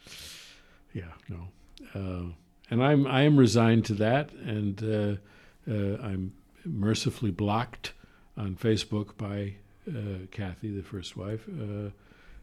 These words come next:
uh, so I don't see them. She posts pictures of them all the time, and they are, they are out of sight, but they're not out of mind. Uh, and when we have a, a bigger,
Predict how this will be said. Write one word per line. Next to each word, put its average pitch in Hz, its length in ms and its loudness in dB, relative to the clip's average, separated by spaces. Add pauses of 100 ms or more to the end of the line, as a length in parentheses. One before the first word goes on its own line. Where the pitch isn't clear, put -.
(160)
uh, 101 320 -2
so 101 240 -4
I 101 60 0
don't 101 220 0
see - 200 -2
them. 107 340 -2
She - 160 -10
posts 98 340 -10
pictures 98 400 -12
of 92 140 -12
them 90 140 -10
all 90 120 -14
the 98 180 -14
time, 101 280 -8 (500)
and 104 160 -6
they 107 80 -2
are, 104 300 0
they 123 180 -2
are 113 100 0
out 110 160 -2
of 101 120 -4
sight, 101 420 -4
but 113 80 -12
they're 107 180 -6
not 107 240 -6
out 104 140 -12
of 104 180 -16
mind. 104 380 -12 (540)
Uh, 104 340 -6 (140)
and 104 200 -6 (140)
when 104 180 -4
we 101 120 -4
have 104 180 -4
a, 98 140 -6 (880)
a - 20 -4
bigger, 98 420 0